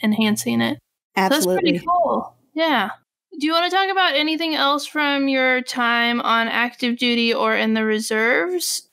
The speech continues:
Speaker 2: Yeah, maybe I can jump back to a, another question that you had already asked about any obstacles or struggles that,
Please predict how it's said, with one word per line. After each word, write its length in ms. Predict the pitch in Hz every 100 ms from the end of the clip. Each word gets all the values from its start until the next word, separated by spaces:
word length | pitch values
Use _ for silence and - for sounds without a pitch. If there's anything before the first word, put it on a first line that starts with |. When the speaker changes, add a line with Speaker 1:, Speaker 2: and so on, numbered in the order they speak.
| _
Speaker 2:
Yeah, 180 | 302 349 -
maybe 240 | 311 403 605
I 40 | 440
can 380 | 302 226 190 202
jump 320 | 233 247 226
back 260 | 233 247 -
to 220 | - 233
a, 240 | 214 202 190 196
another 320 | 196 202 214
question 400 | 214 226 214 226
that 160 | 202 175
you 80 | 208
had 100 | 196
already 400 | 185 196 185 175
asked 480 | 175 180 165 - -
about 560 | 196 190 180 175 - - -
any 300 | 226 226 -
obstacles 560 | 202 202 214 - 202 202
or 140 | 165
struggles 800 | - - 214 202 180 165 165 - -
that, 600 | 202 202 196 190 - -